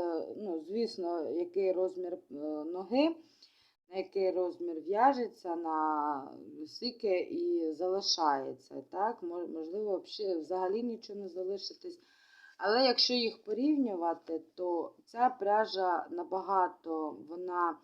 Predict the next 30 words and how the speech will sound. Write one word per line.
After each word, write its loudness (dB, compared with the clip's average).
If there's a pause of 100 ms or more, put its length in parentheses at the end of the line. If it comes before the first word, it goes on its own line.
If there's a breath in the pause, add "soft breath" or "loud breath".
(580 soft breath)
м'якіша, 2
якась, -4
ну, -6
вона -2
тактильно -2
дуже -2
приємна. -2
Тут -12
не -8
скажеш, 0
що, -2 (640 soft breath)
е, 0 (120)
тут, -2
а, 2
шерсть, 2
е, -8 (1000)
ось, -16
е, -12
с-, -20 (300)
м, -18
суставчик, -2
так, -2
сімдесят -10
п'ять, 2
е, -2
супервош -4
Merino -4
Wool 0
і -4
двадцять -4